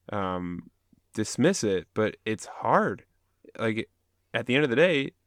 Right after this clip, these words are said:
it, you, we have to sit with this. And if we're Christians, which Nick and I proclaim to be, to follow Jesus, we're saying that this is God's inspired word. Um,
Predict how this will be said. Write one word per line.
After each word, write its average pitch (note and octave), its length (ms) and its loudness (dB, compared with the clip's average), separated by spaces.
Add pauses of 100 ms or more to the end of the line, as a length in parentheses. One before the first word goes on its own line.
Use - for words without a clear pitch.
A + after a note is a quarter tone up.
(160)
it, - 260 -14
you, A2 320 -4 (300)
we A#2 60 -2
have C3+ 140 -2
to D3+ 80 -6
sit - 280 -6
with - 120 -10
this. - 400 -8 (340)
And G#2+ 400 -2
if G#2+ 140 -6
we're G#2 60 -2
Christians, B2+ 460 -6
which - 300 -14 (460)
Nick G2 180 -8
and F2+ 80 -4
I F2+ 80 -2
proclaim F2+ 400 -8
to F2 60 -8
be, A2 240 -4
to - 80 -20
follow F#2+ 280 -4
Jesus, G2 520 -6 (1400)
we're C3 320 2
saying D3 380 0
that C3 160 -2
this C3 180 -2
is A#2 160 -2
God's A2+ 400 2
inspired A2 540 0
word. A#2 340 -4 (340)
Um, F2+ 460 -6